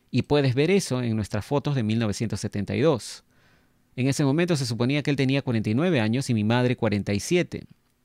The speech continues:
Pero mi padre parecía más de diez años mayor, porque no solo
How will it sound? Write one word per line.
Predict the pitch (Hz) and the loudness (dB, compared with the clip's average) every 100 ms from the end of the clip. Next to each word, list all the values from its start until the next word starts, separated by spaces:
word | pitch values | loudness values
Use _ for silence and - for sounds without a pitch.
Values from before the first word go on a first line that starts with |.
| - | -2
Pero | 120 | 0
mi | 107 | 2
padre | 107 135 135 135 | 2 2 4 2
parecía | - 110 104 131 135 131 - | 0 -2 -2 0 0 0 -2
más | 107 139 196 190 | -2 0 0 2
de | 120 | 2
diez | 127 160 | 2 0
años | 123 120 123 | 0 0 0
mayor, | 104 104 170 123 127 _ _ _ _ - | 2 2 2 0 -4 _ _ _ _ -2
porque | 123 120 | 0 2
no | 120 147 | 0 0
solo | - 147 151 160 | 2 2 2 -2